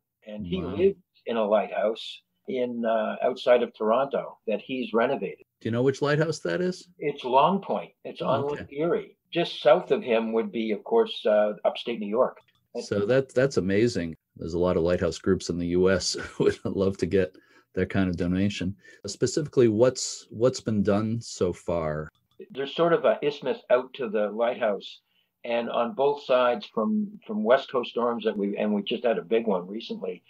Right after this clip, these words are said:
Speaker 1: th-, it was, there was some serious erosion. So the first thing we did was shore that in. One side got a new wall, and the other got boulders, and that shored it up so we wouldn't have a lighthouse on a little <laughs> island out there.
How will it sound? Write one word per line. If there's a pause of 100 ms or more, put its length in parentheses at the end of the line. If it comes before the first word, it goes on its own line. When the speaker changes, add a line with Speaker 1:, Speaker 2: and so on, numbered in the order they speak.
(220)
Speaker 1:
th-,
it
was,
there
was
some
serious
erosion. (440)
So
the
first
thing
we
did
was
shore
that
in.
One
side
got
a
new
wall, (360)
and
the
other
got
boulders, (400)
and
that
shored
it
up
so
we
wouldn't
have
a
lighthouse
on
a
little
<laughs>
island
out
there.